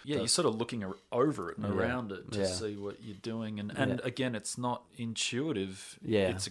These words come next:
Speaker 1: it's a graph.
Speaker 2: Yeah,
Speaker 1: You know,
Speaker 2: yeah.
Speaker 1: I, I always look at the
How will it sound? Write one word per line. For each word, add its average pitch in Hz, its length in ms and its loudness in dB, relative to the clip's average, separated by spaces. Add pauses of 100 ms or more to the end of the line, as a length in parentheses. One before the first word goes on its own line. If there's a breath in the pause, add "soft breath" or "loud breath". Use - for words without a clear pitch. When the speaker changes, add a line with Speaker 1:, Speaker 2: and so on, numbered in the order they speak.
Speaker 1:
it's - 180 -6
a 117 60 -8
graph. 120 580 -2
Speaker 2:
Yeah, 98 480 6
Speaker 1:
You 95 60 4
know, 98 340 2
Speaker 2:
yeah. - 80 -4
Speaker 1:
I, 104 40 -2 (200)
I 113 40 -2
always 101 320 -4
look 101 200 -8
at 92 120 -12
the 95 220 -6